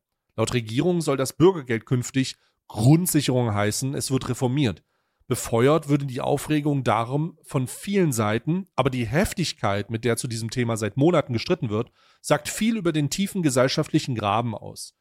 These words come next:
In diese Stimmung könnte eine so weitreichende Veränderung wie die Einführung eines bedingungslosen Grundeinkommens mehr Schaden als Nutzen anrichten, weil diese einen weiteren Stressfaktor bedeuten würde. Zudem, bedingungslos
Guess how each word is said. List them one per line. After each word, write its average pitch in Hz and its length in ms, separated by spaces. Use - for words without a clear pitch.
In 127 140
diese 131 260
Stimmung 196 480
könnte 180 380
eine 147 180
so 165 260
weitreichende 165 540
Veränderung 147 640
wie 123 80
die 120 140
Einführung 139 480
eines 120 220
bedingungslosen 123 600
Grundeinkommens 127 640
mehr 139 280
Schaden 165 420
als 165 220
Nutzen 170 360
anrichten, 117 560
weil 127 140
diese 165 280
einen 135 240
weiteren 160 420
Stressfaktor 127 760
bedeuten 101 520
würde. 95 280
Zudem, 123 500
bedingungslos 156 880